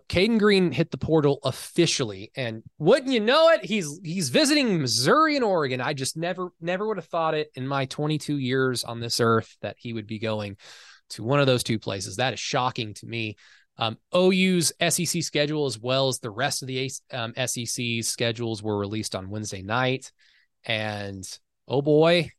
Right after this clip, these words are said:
it's gonna be fun, and it's gonna be, it's gonna be tough. And then two very crucial players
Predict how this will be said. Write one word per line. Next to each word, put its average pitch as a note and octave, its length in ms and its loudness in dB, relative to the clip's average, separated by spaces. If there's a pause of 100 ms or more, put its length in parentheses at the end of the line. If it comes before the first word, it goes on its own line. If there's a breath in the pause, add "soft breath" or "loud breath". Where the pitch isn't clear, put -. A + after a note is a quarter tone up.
(100)
it's - 100 -16
gonna C#3 140 -2
be D3 120 -2
fun, D#3 400 0 (100)
and B2+ 100 -4
it's A#2+ 140 -4
gonna D#3 240 2
be, D3+ 380 2 (200)
it's - 120 -14
gonna C3 160 -2
be C#3 100 -2
tough. D3 480 0 (340 loud breath)
And C#3 220 2
then D#3 240 2
two C4+ 260 2
very F#3 440 4 (1040)
crucial A3 500 2
players F#3 640 2